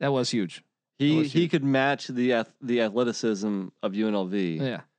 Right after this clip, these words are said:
Speaker 2: And he's a player that Duke just did not have in ninety. Um,
Speaker 1: But, but there, uh, I know it's been a long time, but there was a questionable, 'cause to me, the most important player, Blake, Blake, and I'm a, a huge Larry Johnson fan, who's National Player of the Year.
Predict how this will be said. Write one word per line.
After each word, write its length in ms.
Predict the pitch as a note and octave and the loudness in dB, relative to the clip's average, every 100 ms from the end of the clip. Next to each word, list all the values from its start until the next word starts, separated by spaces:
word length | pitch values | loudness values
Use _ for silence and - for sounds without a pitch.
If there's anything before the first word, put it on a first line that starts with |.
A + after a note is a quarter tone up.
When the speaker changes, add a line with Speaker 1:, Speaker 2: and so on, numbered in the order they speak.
| _ | _
Speaker 2:
And 180 | G#2+ A2 | -2 0
he's 180 | C#3 C#3 | 2 0
a 60 | C3 | 0
player 320 | C#3+ C3 A#2+ | 0 2 2
that 180 | A2+ G2+ | 0 0
Duke 200 | B2 G#2 | 0 0
just 200 | A2 G2 | -2 -2
did 120 | A2 | 0
not 220 | G#2+ F#2+ | 0 -2
have 260 | G#2 G2 F#2 | -2 -2 -2
in 100 | F2+ | -4
ninety. 480 | F2 F2 D#2+ D2 - _ _ _ _ _ | -4 -4 -6 -10 -14 _ _ _ _ _
Um, 340 | F#2 E2+ D#2+ E2 | -6 -4 -4 0
Speaker 1:
But, 280 | E3 E3 E3+ | 0 0 0
but 280 | E3+ D3 - _ | 0 -2 -10 _
there, 200 | E3+ F3+ - | -2 -2 0
uh, 420 | E3+ D#3 B2 A#2+ | -4 -4 -4 -4
I 140 | C#3+ E3+ | 0 0
know 100 | E3 | 0
it's 100 | - | -2
been 120 | D3 | -4
a 60 | |
long 140 | B2+ A2+ | -4 -4
time, 200 | D#3 A#2 | -4 -4
but 100 | G#2 | -2
there 120 | C#3 | -2
was 120 | C#3 | -2
a 80 | B2 | -4
questionable, 720 | A2 F3 E3+ E3 D3 B2+ A#2 _ _ _ _ _ - | -4 -2 0 -2 -2 -2 -4 _ _ _ _ _ -6
'cause 200 | - D#3 | -2 0
to 100 | E3 | 2
me, 140 | F3+ G#3 | 2 2
the 60 | |
most 220 | E3+ F#3 | 2 0
important 320 | D#3+ F#3+ D#3+ C#3+ | -2 -2 -2 -2
player, 280 | F3+ D3+ A#2+ | 0 0 0
Blake, 240 | D3 F3+ | 0 0
Blake, 160 | E3 E3 | -2 0
and 140 | D#3 | 0
I'm 100 | F3+ | 0
a, 280 | E3+ A2+ D3+ B2+ | 0 0 -2 -2
a 40 | |
huge 180 | F3 E3+ | -2 0
Larry 100 | E3 | 0
Johnson 320 | D3 D#3+ D#3 | 0 -2 0
fan, 80 | D#3 | -2
who's 100 | B2+ | -2
National 260 | C#3 D3 D3+ | -2 -2 -2
Player 160 | E3 | -2
of 60 | C#3 | 0
the 60 | B2 | 0
Year. 240 | D#3+ | 0